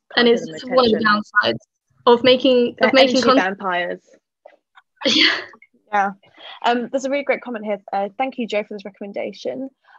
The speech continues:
Speaker 2: Um, who's just saying American anthropology benefited greatly from the work of Margaret Mead and, uh,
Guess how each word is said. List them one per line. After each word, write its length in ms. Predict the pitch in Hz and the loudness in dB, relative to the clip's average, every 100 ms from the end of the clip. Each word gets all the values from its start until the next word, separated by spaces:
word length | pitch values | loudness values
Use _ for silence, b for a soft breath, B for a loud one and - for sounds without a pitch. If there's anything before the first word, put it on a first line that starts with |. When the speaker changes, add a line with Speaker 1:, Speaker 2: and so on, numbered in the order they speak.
| - | -10
Speaker 2:
Um, 200 | - 185 | -6 -6
who's 140 | 196 208 | -6 -8
just 100 | 196 | -4
saying 200 | 208 196 | -2 -2
American 480 | 202 202 196 208 180 | 0 0 -2 -6 -8
anthropology 540 | 185 196 202 190 190 | -8 -8 -4 -4 -4
benefited 540 | 190 190 190 190 180 - | -6 -6 -6 -10 -12 -12
greatly 400 | - 175 190 165 | -6 -4 -4 -10
from 180 | 165 190 | -12 -8
the 60 | 185 | -4
work 320 | 185 185 - | -4 -4 -6
of 100 | 180 - | -12 -10
Margaret 360 | 180 180 165 | -8 -6 -8
Mead 300 | - 175 175 | -8 -12 -10
and, 200 | 175 180 175 _ _ _ - | -10 -12 -18 _ _ _ -12
uh, 140 | 165 | -12